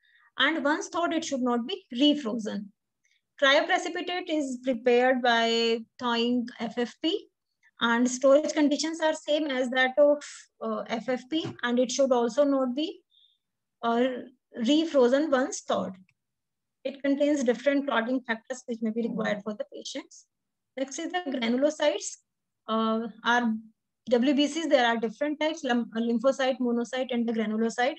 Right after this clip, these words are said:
Granulocyte are in the abundance. These can be prepared by granulocytopheresis, just like platelet pheresis, there can be granulocytopheresis, for which the patient needs pre-preparation or the donor needs pre-preparation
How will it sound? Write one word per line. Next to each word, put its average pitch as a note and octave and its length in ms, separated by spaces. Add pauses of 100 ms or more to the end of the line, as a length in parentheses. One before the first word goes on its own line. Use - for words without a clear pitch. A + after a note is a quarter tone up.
Granulocyte A#3+ 560
are A3+ 140
in A#3 160
the - 100 (640)
abundance. A3+ 600 (920)
These D4+ 220
can D#4+ 180
be E4+ 100
prepared D4+ 480
by D#4+ 160
granulocytopheresis, B3 1300
just A#3 200
like B3+ 220
platelet B3 340
pheresis, B3+ 360
there A3+ 180
can A3 200
be A3+ 100
granulocytopheresis, A3 1160
for C#4 120
which D4 240
the D4 180
patient C4+ 260
needs C4+ 320 (200)
pre-preparation A#3 800 (140)
or A#3 120
the A3+ 80
donor A3+ 300
needs B3 340
pre-preparation C4 600